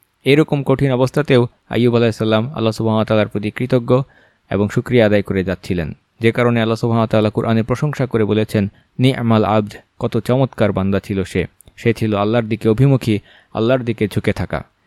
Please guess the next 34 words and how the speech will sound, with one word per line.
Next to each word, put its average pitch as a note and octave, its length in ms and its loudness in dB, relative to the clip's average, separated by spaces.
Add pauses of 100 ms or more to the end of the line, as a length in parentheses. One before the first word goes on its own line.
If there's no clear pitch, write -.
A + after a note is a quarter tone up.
(380)
বিপদে C#3+ 380 4
আপদে C#3+ 480 2
তিনি B2+ 160 0
আরও A#2 180 4
অধিক D3 220 0
পরিমাণে B2 340 4
আল্লাহ A#2 140 4
সুবহানাহু A2+ 240 0
ওয়া G#2 80 0
তাআলার G#2 300 0
দিকে G#2+ 280 -2 (180)
ঝুঁকে G#2+ 280 0
গিয়েছিলেন। F#2 480 -2 (640)
সেই D3 180 4
আইয়ুব D3+ 260 6
আলাইহিস D3 200 4
সালামের C#3 300 4
আরেকটি B2+ 300 4
ঘটনায় B2 320 4
আমরা B2 160 4
দেখি, A#2+ 300 4 (460)
বুখারীর C3 340 4
হাদিসে A#2+ 320 2
এসেছে, B2 400 4 (180)
রাসূলুল্লাহ A#2+ 560 2
সাল্লাল্লাহু A#2 380 2
আলাইহি A#2 140 6
সাল্লাম A2+ 220 4
তিনি A2+ 160 4
বলেছেন, A2+ 440 4 (480)
যখন C3+ 240 4
আইয়ুব C3 220 6
আলাইহিস C3 180 4
সালাম C3 380 2